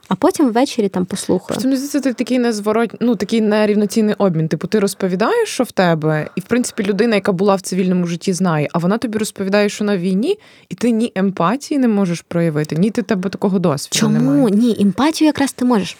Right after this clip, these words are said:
Speaker 1: Е, в чому ж суть емпатії? В тому, що я кажу: "А, ой, коротше, був прильот, але б це було далеко", нічого, ти там запитуєш: "Боже, ти там не постраждала?" Я кажу: Ні-ні-ні,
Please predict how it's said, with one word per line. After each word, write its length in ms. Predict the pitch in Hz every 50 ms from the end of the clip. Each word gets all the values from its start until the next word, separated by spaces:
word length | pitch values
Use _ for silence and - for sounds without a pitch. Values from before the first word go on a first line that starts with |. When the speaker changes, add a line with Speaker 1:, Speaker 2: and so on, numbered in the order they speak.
| - - -
Speaker 1:
Е, 120 | 202 196 208
в 60 | -
чому 220 | - - 277 311 294
ж 180 | 269 254 - -
суть 240 | - 254 240 -
емпатії? 520 | 320 208 190 202 196 202 196 - - - 208 - - - - - - _
В 60 | -
тому, 200 | - 202 214 208
що 160 | 196 - -
я 60 | 190 185
кажу: 300 | 185 202 190 185 185 - - - - - - - - _ _
"А, 260 | - 202 196 196 202 208 - - - _ -
ой, 180 | 240 254 220
коротше, 440 | - - 240 247 254 233 - - 180
був 200 | 180 208 269 -
прильот, 520 | - - - 254 254 262 320 - 453 - - - _ _ - - - -
але 240 | - 208 247 285
б 100 | 247 247
це 120 | - - 254
було 200 | 254 269 269 269
далеко", 420 | 240 254 285 370 403 - - - -
нічого, 240 | - 214 190 - 185
ти 60 | - _
там 200 | - 208 208 196
запитуєш: 400 | 190 202 185 196 - - - - -
"Боже, 320 | 190 214 277 311 - 175
ти 100 | - -
там 160 | 202 262 254 262
не 80 | 269
постраждала?" 580 | - 269 254 - - - 269 - - 320 370 330
Я 60 | 240
кажу: 200 | - - 190 196 - _ -
Ні-ні-ні, 440 | 233 302 403 480 508 494 440 269